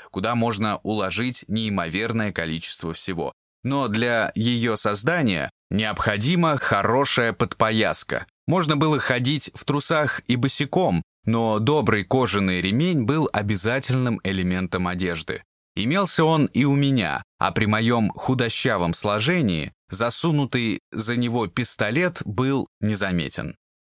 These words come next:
Обыскивать же меня милиционерам не пришло в голову, так как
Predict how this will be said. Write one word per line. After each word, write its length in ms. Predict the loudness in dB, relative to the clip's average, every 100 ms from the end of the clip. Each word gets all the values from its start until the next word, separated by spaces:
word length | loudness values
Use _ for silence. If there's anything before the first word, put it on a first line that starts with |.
| _
Обыскивать 640 | -4 0 -2 0 0 0
же 120 | 0
меня 320 | 2 2 2 2
милиционерам 880 | 2 2 0 -2 0 0 0 0 -2
не 160 | -2 -2
пришло 460 | -2 -4 -2 -4
в 120 | -4 -2
голову, 520 | -2 -2 -2 -4 -8 _ _
так 180 | -10 -4
как 240 | -4 -4